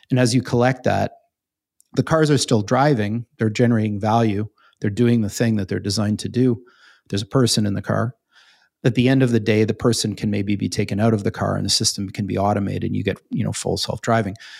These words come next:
So in our machine, which is similar to a car in some ways, you have a machine that's being driven by a person initially to collect data. And then presumably, once you get enough data of a certain kind,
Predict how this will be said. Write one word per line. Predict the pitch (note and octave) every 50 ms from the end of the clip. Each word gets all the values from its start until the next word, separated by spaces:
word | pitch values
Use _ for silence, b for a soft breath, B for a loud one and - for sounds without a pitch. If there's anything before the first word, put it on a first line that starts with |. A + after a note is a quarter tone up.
| B B B
So | - C#3 B2+
in | B2
our | C3 C#3 D3 C#3+ C#3+ C#3+ C#3+ - - _ _ -
machine, | C#3+ B2 A#2 - - A#2 G#2 G#2 G2 A2 B2+ C3+ - -
which | B2+ B2 -
is | B2 A2+ A2+ A2 - - - _ _ - _ _ -
similar | - - - A#3+ A#3+ G#3+ E3+ B2+ A#2
to | A2+ A2
a | G2+ F#2+
car | - A2+ A2 A2 G#2+
in | G#2 G2+
some | - - B2+ A#2 A#2
ways, | G#2+ G2+ G#2 G2+ G2+ - - - B B B B B B B B B _ -
you | C3 C3
have | C3+ A#2+
a | A#2+
machine | A2+ A2+ - - - C3+ C3+ B2+ A#2+
that's | A#2+ G#2 -
being | - B2 A2+ G#2+ G#2+ G2+ G2
driven | F#2 G2+ G2+ G#2+ B2+ C3 A2 G#2 G2 G#2+ B2 C3+ - _ _ -
by | - G2 G#2
a | G2 -
person | - - A#2+ A#2 A#2 G#2+ - - G2+ G#2 G#2+ A2 - b b b b b b _ -
initially | B2 A2+ A2+ A#2+ A#2+ - - A2+ G2+ G2+ G2+ G2+ G#2
to | G2 - B2+ A#2
collect | - A#2 A2 G2+ G#2 - -
data. | A#2 A2+ A2 A2 G2+ G2+ G2 G2+ A2 - b b b b b -
And | A#2 A#2 A#2
then | A2 A2 G#2+ - - _ _ _ _ _ -
presumably, | - - B2 A2 A#2+ C3 C#3 C3+ B2 A2+ A2 G#2+ G#2 G2+ G#2+ G#2+ A#2 - - _ _ _ -
once | - A2 A#2+ A#2 A2+ - -
you | A#2+
get | G#2+ A#2+ A2+ A2+
enough | A2+ G#2+ G#2 F#2+ -
data | G#2+ A2+ A2+ A2 A2 G#2+ G#2
of | G#2 G2+
a | G#2
certain | - - - - - F#2
kind, | - - B2 A#2 A2+ A2 G#2+ G#2+ G#2